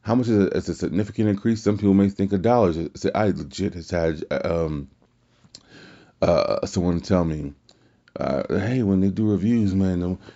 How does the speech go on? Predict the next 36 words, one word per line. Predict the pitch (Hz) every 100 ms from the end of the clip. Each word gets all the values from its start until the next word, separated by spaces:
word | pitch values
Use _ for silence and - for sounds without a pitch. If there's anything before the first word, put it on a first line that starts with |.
| _
know, | 87 104
the | 104
most | 104 101
you | 104
can | 92
get | 95
is, | 104
like, | 82
a | 76
percentage, | - - 131 104 71
right?" | 82 90
I | 92
was |
like, | 85 80
"Yeah." | 82 90 92 101
It's, | -
just, | 92 - _ - _ -
it's | 78
usually, | 90 90 90 87
like, | 80 - -
n-, | 82 85 64 85 92
nowhere | 92 92 87
near | 87 80
a |
dollar | 71 90 95 80
or | 78
anything, | 76 71 76 78
but | 71 73 - _ - _
it's, | - 87 - -
it's | 92 85
usually, | 92 87 85
like, | 73 78 - _ _
fifty | - 95 95
or | 85
seventy-five | 87 85 82 80
cents. | - 80 78